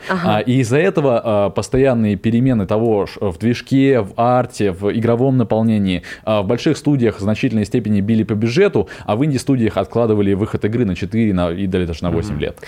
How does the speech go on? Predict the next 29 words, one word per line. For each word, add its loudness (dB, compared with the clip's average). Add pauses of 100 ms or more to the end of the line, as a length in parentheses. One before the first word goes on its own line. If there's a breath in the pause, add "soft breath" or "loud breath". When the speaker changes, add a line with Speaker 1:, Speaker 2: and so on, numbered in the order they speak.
(160 loud breath)
Speaker 1:
То 0
есть 0
я 0
правильно 0
понимаю, 0
вот -2
в -20
тот -2
момент, 0
как, -8
про -6
который -2
мы 0
говорили, 0
когда, -2
э, 0
геймдизайнер -2
собирает -4
команду, -2
у -2
него 0
уже 0
есть 0
очень -12
четкое -4
понимание, 0
видение 0
в -6
голове 0